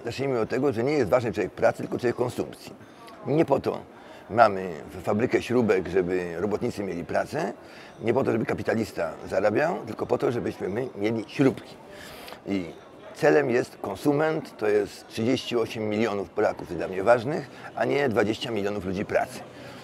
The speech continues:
Powiedzmy to sobie przede wszystkim jasno i otwarcie. Trzydzieści osiem milionów Polaków, bo każdy człowiek pracy, po pracy jest już normalnym człowiekiem.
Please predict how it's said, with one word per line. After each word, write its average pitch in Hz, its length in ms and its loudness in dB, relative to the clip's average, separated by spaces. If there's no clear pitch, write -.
Powiedzmy 104 240 -2
to 101 100 -6
sobie 104 220 -2
przede 98 240 -4
wszystkim 90 320 -8
jasno 76 280 -6
i 85 60 -6
otwarcie. - 440 -8
Trzydzieści 135 440 0
osiem 127 220 0
milionów 107 340 -2
Polaków, 139 420 2
bo 120 60 0
każdy 123 200 2
człowiek 98 200 -4
pracy, 113 400 2
po 101 80 -2
pracy 104 320 0
jest 92 200 -2
już 82 160 -10
normalnym 90 280 -6
człowiekiem. - 320 -8